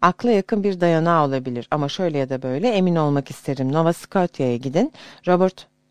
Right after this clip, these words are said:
Mailhot'un doğal sebeplerden öldüğüne beni inandırın ya da öyle olmadığını kanıtlayın." Dördüncü bölüm.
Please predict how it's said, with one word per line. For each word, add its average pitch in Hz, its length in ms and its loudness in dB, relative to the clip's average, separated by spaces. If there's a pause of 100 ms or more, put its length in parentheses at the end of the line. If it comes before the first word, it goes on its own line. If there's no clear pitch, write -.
Mailhot'un 170 840 2 (260)
doğal 180 260 4
sebeplerden 175 800 -2
öldüğüne 160 440 0
beni 165 200 0
inandırın 131 680 -2
ya 151 220 0
da 190 260 2
öyle 160 260 2
olmadığını 160 580 0
kanıtlayın." 127 600 -4 (2750)
Dördüncü 220 460 6
bölüm. 131 260 2